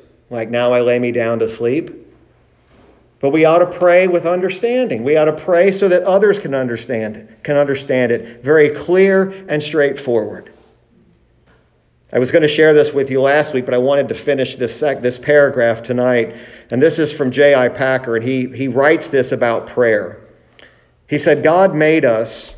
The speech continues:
and has redeemed us for fellowship with himself, and that is what prayer is."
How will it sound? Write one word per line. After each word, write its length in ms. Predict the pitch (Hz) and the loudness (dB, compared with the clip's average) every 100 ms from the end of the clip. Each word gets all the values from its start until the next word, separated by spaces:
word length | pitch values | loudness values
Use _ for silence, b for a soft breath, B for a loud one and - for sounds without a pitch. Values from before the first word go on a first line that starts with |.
| - - | -16 -6
and 160 | 123 | -2
has 240 | 127 127 127 | 0 0 0
redeemed 500 | 127 135 151 160 139 | -2 0 2 2 2
us 220 | 131 - | 2 0
for 160 | 123 | -4
fellowship 760 | 113 127 123 123 117 120 110 113 | -2 0 2 2 0 -2 -4 -2
with 220 | 120 113 | -4 -2
himself, 760 | 113 107 - 110 107 104 - - b b b b b b b | -4 -6 -4 -2 -2 -6 -12 -20 b b b b b b b
and 180 | 117 123 | -4 0
that 360 | 131 156 165 156 | 2 4 2 2
is 240 | 147 131 | 0 0
what 280 | 123 123 - | 0 -2 -2
prayer 420 | - 127 123 113 | -2 2 2 2
is." 520 | 117 104 98 - - | -2 -2 -6 -14 -20